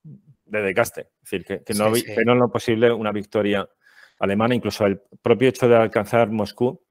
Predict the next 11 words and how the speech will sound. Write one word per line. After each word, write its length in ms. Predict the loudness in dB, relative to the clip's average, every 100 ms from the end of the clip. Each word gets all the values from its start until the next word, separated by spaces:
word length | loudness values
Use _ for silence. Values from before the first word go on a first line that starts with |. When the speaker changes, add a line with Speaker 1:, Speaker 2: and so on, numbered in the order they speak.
| _ _ _ _
Speaker 1:
excavaba 540 | -8 0 4 4 4 0 -2 -14 _ _
por 160 | -2 0
completo 400 | 0 0 2 2
las 140 | 0
capacidades 1000 | -4 -4 -2 0 2 2 -2 -6 -12 -16 -8
alemanas, 500 | -6 -4 -4 -6 -6
logísticas, 640 | -6 -4 -6 -8 -12 -12
para 220 | -6 -4
sostener 420 | -4 -6 -4 0 2
un 140 | 2
esfuerzo, 580 | 0 2 2 2 -4